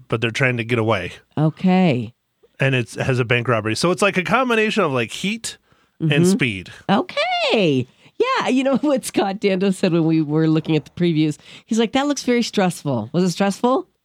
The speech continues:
Speaker 1: No, 'cause I wasn't driving the ambulance.
Speaker 2: <laughs>
Speaker 1: If I was driving the ambulance, then yeah, it probably
Speaker 2: Yeah,
Speaker 1: would have
Speaker 2: for
Speaker 1: been,
Speaker 2: sure,
Speaker 1: but
Speaker 2: right? Okay,
Speaker 1: no.
Speaker 2: who's in the movie?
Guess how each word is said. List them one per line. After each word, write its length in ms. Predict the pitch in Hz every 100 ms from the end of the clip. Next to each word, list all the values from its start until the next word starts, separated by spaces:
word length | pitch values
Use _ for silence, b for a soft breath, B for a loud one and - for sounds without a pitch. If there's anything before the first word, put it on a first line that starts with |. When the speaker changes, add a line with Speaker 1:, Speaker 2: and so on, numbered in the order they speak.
| _
Speaker 1:
No, 300 | 139 196 285
'cause 160 | - 139
I 80 | 160
wasn't 240 | 180 185
driving 240 | 180 175 180
the 60 |
ambulance. 580 | 185 226 156 117 180 180
Speaker 2:
<laughs> 20 | 156
Speaker 1:
If 160 | -
I 500 | 156 170 185 160 202
was 80 | 190
driving 240 | 196 190
the 80 | 175 196
ambulance, 400 | 285 214 165 135
then 120 | 151
yeah, 280 | 165 180 123
it 20 |
probably 220 | 143 143
Speaker 2:
Yeah, 120 | 120 -
Speaker 1:
would 80 |
have 60 | 156
Speaker 2:
for 80 | 170
Speaker 1:
been, 60 | 110
Speaker 2:
sure, 160 | 202
Speaker 1:
but 160 | 120 110
Speaker 2:
right? 300 | 165 190 214
Okay, 200 | 208 220
Speaker 1:
no. 140 | 214 330
Speaker 2:
who's 80 |
in 80 | 254
the 60 | 240
movie? 420 | 233 196 147